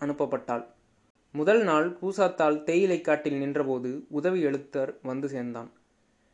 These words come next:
நேராக வள்ளியிடம் சென்று அவள் கூடையை பார்த்துவிட்டு கூச்சலிட்டான். "வெள்ளையா, இந்த நாய் பழகவே மாட்டேங்குது. இவன் இந்த மாதிரி கொழுந்து கிள்ளிட்டு ஃபேக்டரி பக்கம் வந்தா பேர் கொடுக்கவே மாட்டேன் சொல்லிக்கோ." பின்பு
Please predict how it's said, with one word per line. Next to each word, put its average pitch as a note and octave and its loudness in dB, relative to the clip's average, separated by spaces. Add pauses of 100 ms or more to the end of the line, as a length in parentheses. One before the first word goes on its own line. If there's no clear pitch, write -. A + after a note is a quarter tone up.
(100)
நேராக F#3+ 4
வள்ளியிடம் F3+ 4
சென்று D3 -2
அவள் C#3+ 2
கூடையை E3+ 0
பார்த்துவிட்டு C#3+ 0
கூச்சலிட்டான். B2+ -6 (840)
"வெள்ளையா, G3 4 (280)
இந்த D3 -2
நாய் F#3 2
பழகவே G3+ 4
மாட்டேங்குது. D3+ 0 (420)
இவன் D3+ 0
இந்த D#3 0
மாதிரி G#3 2
கொழுந்து G#3 4
கிள்ளிட்டு F#3 2
ஃபேக்டரி F#3 2
பக்கம் E3+ 2
வந்தா E3+ 2
பேர் G3+ 4
கொடுக்கவே G3 4
மாட்டேன் D#3+ 2
சொல்லிக்கோ." C#3 -2 (640)
பின்பு D#3+ 0